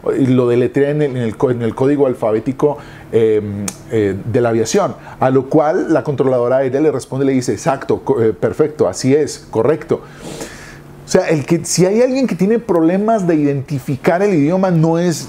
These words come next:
precisamente la, la, así lo veo yo, la, la controladora colombiana, sino la tripulación del avión de Lufthansa.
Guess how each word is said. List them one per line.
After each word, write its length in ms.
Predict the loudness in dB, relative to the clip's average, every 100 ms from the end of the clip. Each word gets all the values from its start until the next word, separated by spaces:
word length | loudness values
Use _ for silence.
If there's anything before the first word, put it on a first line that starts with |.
| -4
precisamente 600 | 0 0 0 -2 0 2
la, 240 | 2 0
la, 300 | -2 -4 -4 -2
así 280 | -2 2 2
lo 100 | 4
veo 140 | 4
yo, 260 | 2 0 0
la, 240 | -2 -4
la 400 | -2 -2 -2 -6 -12 -4
controladora 640 | -2 2 2 2 2 0
colombiana, 400 | 0 -2 0 -4
sino 220 | -4 -2 -2
la 140 | -2
tripulación 720 | -6 0 0 0 -2 -2 2
del 100 | 2
avión 220 | 0 0
de 80 | 0
Lufthansa. 640 | -2 -4 -6 -6 -6 -14